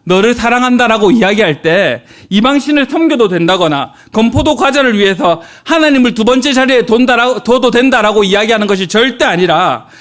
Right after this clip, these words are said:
그렇게 살아도 무조건 하나님께서 사랑하시고 용서하시고 눈이 멀어 있는 사람을 데리고 오신다라는 말이 절대 아닌 거예요.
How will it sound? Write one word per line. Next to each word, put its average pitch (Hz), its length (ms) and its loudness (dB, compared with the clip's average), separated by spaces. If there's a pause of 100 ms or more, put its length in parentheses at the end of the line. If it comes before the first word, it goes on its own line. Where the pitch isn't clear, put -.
(180)
그렇게 330 340 -2
살아도 269 380 0
무조건 294 460 -2
하나님께서 254 460 0
사랑하시고 220 580 0
용서하시고 214 760 0 (320)
눈이 285 300 2
멀어 294 260 2
있는 240 240 0
사람을 226 400 0
데리고 277 320 0
오신다라는 220 480 0
말이 196 200 0
절대 262 380 -2
아닌 202 240 0
거예요. 151 300 -4